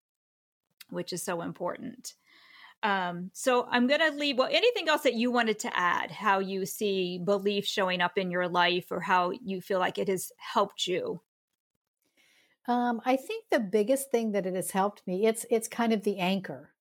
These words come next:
Speaker 2: It, it keeps me very anchored and, um, very clear on what I wanna do and how I wanna do it and how I want to, um, walk through my life.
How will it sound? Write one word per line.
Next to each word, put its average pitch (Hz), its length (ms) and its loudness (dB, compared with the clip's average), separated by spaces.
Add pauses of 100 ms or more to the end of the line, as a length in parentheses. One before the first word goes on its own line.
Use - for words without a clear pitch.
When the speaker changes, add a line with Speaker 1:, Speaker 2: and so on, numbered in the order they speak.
(420)
Speaker 2:
It, 180 300 4
it 175 320 2
keeps - 440 -2
me 190 460 0
very 208 340 4
anchored 196 640 0
and, 175 500 -2
um, 165 200 -2
very 190 240 4
clear 180 800 0 (420)
on 185 140 0
what 180 160 4
I 175 100 6
wanna 165 240 0
do 160 680 2
and 160 240 -2
how 190 200 2
I 180 60 4
wanna 160 240 0
do 165 280 0
it 147 300 -12
and 170 80 -6
how 170 200 0
I 175 80 4
want 165 300 -2
to, 165 420 0 (500)
um, 165 460 2
walk 247 380 2
through 196 200 2
my 170 160 4
life. 160 440 0